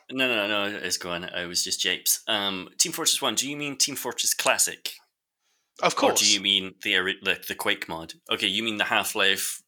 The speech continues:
Speaker 1: remake, Team Fortress Classic. Uh, shit, it was rubbish. It was terrible.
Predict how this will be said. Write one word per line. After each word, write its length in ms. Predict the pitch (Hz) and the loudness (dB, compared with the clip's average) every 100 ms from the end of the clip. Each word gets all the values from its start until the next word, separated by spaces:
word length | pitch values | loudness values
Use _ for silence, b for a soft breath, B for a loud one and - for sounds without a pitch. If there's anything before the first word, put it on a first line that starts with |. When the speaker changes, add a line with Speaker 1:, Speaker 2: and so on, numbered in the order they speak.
| - | -8
Speaker 1:
remake, 440 | 104 92 87 87 | -4 -2 -4 -4
Team 160 | - 92 | -6 -4
Fortress 320 | 95 90 - | -8 -6 -2
Classic. 420 | 90 90 92 90 - | -2 -2 -4 -8 2
Uh, 220 | 95 90 - | 4 4 4
shit, 340 | - 139 - - | 4 4 -2 0
it 80 | 98 | 0
was 160 | 98 | 2
rubbish. 360 | 117 110 - - | 0 0 -2 0
It 80 | 95 | 0
was 140 | 90 - | 0 2
terrible. 500 | 98 95 90 87 | 4 2 0 -6